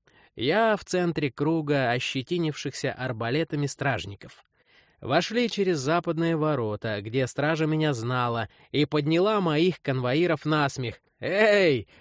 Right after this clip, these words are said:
вы бы еще одного из своих переодели в тряпье, да грязью обмазали.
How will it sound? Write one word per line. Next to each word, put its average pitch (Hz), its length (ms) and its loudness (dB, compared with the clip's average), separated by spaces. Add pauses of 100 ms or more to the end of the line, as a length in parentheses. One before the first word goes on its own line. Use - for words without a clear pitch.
вы 160 240 4
бы 196 140 6
еще 190 440 6
одного 180 500 4
из 170 120 4
своих 170 600 2
переодели 165 540 4
в - 100 -6
тряпье, 127 480 0 (200)
да 131 240 -2
грязью 117 540 0
обмазали. 107 640 -6